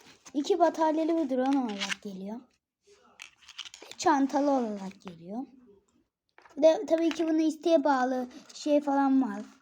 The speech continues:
E, şu korumalık şey var. Yani güzel bir drone. Biz beğendik. Yani,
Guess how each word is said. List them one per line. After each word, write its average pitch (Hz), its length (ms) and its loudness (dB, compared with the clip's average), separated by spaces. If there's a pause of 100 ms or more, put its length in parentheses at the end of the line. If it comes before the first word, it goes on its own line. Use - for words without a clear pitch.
(180)
E, 208 340 -8
şu 262 180 -10
korumalık 233 540 -4
şey 220 280 -8
var. 190 240 -10 (1000)
Yani 175 440 -18
güzel 294 360 0
bir 269 120 -2
drone. 208 300 -8
Biz 240 220 -6
beğendik. 247 540 -4 (1500)
Yani, 190 480 -10